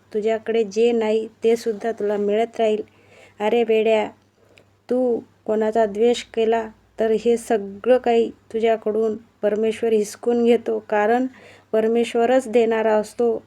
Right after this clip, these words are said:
आणि तो आपले कर्म बघूनच आपल्याला देत असतो. म्हणून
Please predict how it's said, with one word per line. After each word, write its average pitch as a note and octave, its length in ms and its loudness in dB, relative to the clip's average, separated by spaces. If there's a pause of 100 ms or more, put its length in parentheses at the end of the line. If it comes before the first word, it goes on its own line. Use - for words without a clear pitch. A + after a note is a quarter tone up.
(100)
आणि G3+ 240 -2
तो A3+ 100 -2
आपले G#3+ 300 0
कर्म G#3+ 420 -2
बघूनच A3+ 520 -2
आपल्याला G#3+ 420 -2
देत G#3+ 340 0
असतो. G#3+ 440 -4 (100)
म्हणून A3 380 -2